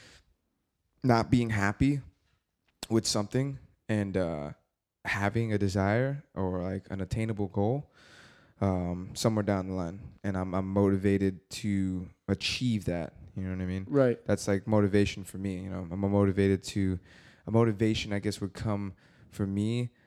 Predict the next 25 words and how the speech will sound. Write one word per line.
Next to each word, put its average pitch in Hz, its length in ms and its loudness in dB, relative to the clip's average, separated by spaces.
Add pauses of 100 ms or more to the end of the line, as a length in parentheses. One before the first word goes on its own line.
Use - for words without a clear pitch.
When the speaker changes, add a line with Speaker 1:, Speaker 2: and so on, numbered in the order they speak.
(120)
Speaker 1:
um, 55 560 -6 (1700)
from 104 400 2
within 95 480 0 (260)
with 101 80 -2
Speaker 2:
Gotcha. 107 140 4
Speaker 1:
motivation 95 580 -2
for 95 140 -14
me. 98 240 -10 (100)
Speaker 2:
Right. 139 80 2
Speaker 1:
And 131 80 6
inspiration 101 720 2
would 95 140 -2
be 95 240 0
something 92 640 -4 (180)
from 95 160 0
the 95 160 -2
outside, 101 720 -4 (640)
not 98 140 0
necessarily 101 340 -2
dictating, 151 800 0 (500)
um, 110 320 2
my 107 140 4
personal 127 360 0
beliefs, 147 260 -2
but, 98 200 -6